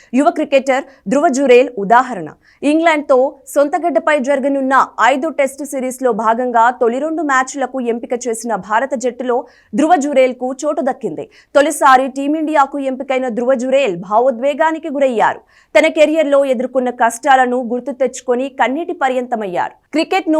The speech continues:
కెరియర్గా ఎంచుకుంటానంటే తొలుత తన తల్లిదండ్రులు ఒప్పుకోలేదన్నాడు. ఎనిమిది వందల రూపాయలు అప్పు తెచ్చి తన తండ్రి బ్యాట్ కొనిచ్చాడని, తన తల్లి బంగారు గొలుసు అమ్మి క్రికెట్ కిట్ కొనిచ్చిన విషయాన్ని గుర్తు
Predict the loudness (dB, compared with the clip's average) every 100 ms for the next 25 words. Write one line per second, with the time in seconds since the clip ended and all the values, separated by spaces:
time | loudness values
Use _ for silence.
0 | 0 2 2 4 2 4 2 2 -6 -6
1 | -6 -2 4 4 2 0 -2 0 -2 -2
2 | 2 2 2 -4 0 0 2 2 2 2
3 | 0 0 -4 -4 0 0 -2 -6 -10 -14
4 | _ _ _ _ -4 -2 0 0 0 0
5 | 0 0 0 2 4 4 0 0 -2 -4
6 | -4 -4 -6 -6 -6 -4 -4 -2 -4 -2
7 | -4 -6 -2 -2 -2 -4 -4 -4 -2 -2
8 | 0 -4 -8 -14 _ -12 -10 -4 -2 -2
9 | -8 -4 -4 -2 -2 0 0 -2 -4 -4
10 | -4 -6 -8 -14 _ -6 -4 -4 -6 -6
11 | -8 -2 -2 -2 -6 -4 -4 -6 -6 -4
12 | -4 -4 -6 -8